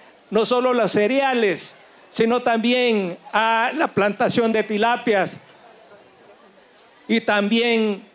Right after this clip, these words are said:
relacionado a las hortalizas, a las frutas.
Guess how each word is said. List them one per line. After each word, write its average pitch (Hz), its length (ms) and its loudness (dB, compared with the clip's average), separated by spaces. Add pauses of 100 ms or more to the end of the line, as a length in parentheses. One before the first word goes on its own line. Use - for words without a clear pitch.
(120)
relacionado 220 1000 0
a 208 80 0
las 208 220 0
hortalizas, 220 840 0
a 214 60 0
las 190 180 -2
frutas. 254 640 -2